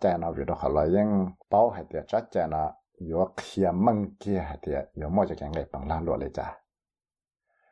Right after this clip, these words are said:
Chỉ cho ít lúc chỉ sẽ thế là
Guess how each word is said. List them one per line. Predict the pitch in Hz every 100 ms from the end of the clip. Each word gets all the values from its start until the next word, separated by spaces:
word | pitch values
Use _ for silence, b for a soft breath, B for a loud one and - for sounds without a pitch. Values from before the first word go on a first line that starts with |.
| _ _ _ _ _ _ _ -
Chỉ | - 101
cho | 120
ít | 143
lúc | 156 156
chỉ | 107 78
sẽ | -
thế | 131 139 -
là | 90 82